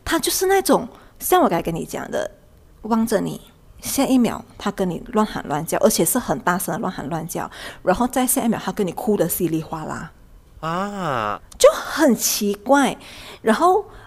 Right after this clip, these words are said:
Speaker 1: 这个，这样子的情况持续了大概十五到二十分钟，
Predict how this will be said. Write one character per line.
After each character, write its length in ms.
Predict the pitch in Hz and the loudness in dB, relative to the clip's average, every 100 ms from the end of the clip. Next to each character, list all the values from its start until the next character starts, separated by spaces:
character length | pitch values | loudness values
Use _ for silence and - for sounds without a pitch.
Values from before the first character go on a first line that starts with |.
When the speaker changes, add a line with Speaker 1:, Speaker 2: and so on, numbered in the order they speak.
| - - | -20 -16
Speaker 1:
这 140 | - 453 | 0 8
个， 80 | 523 554 | 8 8
这 80 | 415 | 4
样 60 | |
子 100 | 440 | 4
的 60 | 208 | 4
情 140 | 196 | 2
况 240 | 196 262 262 - | 0 0 0 -2
持 220 | - 175 | -2 -2
续 260 | - 294 | 0 2
了 100 | 220 226 | 2 2
大 100 | 233 | 0
概 200 | - 262 | -2 -2
十 220 | 269 - | 0 -2
五 140 | 160 | 0
到 120 | - 165 | 0 0
二 120 | 202 | 0
十 160 | - | -2
分 240 | 143 139 135 | -6 -6 -6
钟， 260 | 135 104 | -8 -10